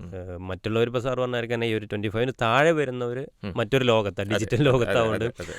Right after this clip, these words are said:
Speaker 2: അവരുടെ പ്രശ്നങ്ങൾ കുറേ അതിനകത്ത് അവര്, ഏഹ്, സെർച്ച് ചെയ്തിട്ടും, ആ, കണ്ടെത്തിയിട്ടും ആനന്ദം കണ്ടെത്തിയിട്ടും ഒക്കെ അവര് അവരുടെ ടൈം അങ്ങനെ പോകും. പക്ഷേ
Speaker 1: ഉം.
Speaker 2: ഈ പ്രായമായ ആൾക്കാരാണ് എപ്പോഴും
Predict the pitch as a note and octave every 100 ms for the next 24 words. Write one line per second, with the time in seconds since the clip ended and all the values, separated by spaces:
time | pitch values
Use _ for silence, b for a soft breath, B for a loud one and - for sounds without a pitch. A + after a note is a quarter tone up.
0 | - B2 C3+ C3 D3 C#3+ C#3 C3+ C3+ C3
1 | C3+ A2+ C3+ B2+ D#3 B B B - B2+
2 | B2 A#2+ A#2+ A2+ C3 C3 C3+ B2+ B2+ C3
3 | B2+ C3 A#2+ A#2 A#2 A#2 A2+ A#2+ A#2 A2
4 | A#2+ B2 A#2+ A#2 A#2+ A#2 A2+ A#2+ A#2 A2+
5 | A2+ A#2 A#2+ B2 B2 B2+ A#2+ A#2 G2+ E2+
6 | E2+ G2 A2 A2 - F#2 G#2 B2+ C3 B2
7 | A#2 - A2+ A2+ G#2+ G#2 A2+ A2